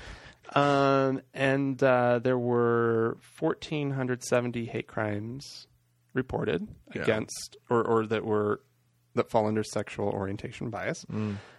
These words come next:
Speaker 1: And, uh, one point four percent were the result of an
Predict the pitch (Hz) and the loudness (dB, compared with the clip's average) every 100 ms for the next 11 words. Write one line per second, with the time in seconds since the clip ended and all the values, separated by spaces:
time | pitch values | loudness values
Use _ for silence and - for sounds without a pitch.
0 | _ _ - 131 131 131 127 127 127 - | _ _ 0 4 4 4 2 0 -2 0
1 | 127 120 120 120 151 185 180 - 160 160 | 2 2 2 0 -2 -2 -4 -2 -4 -2
2 | 147 143 139 - 131 123 123 120 120 - | -4 -2 -2 -2 -4 -2 -2 0 -2 -2
3 | 117 110 _ _ 117 | -2 -2 _ _ -10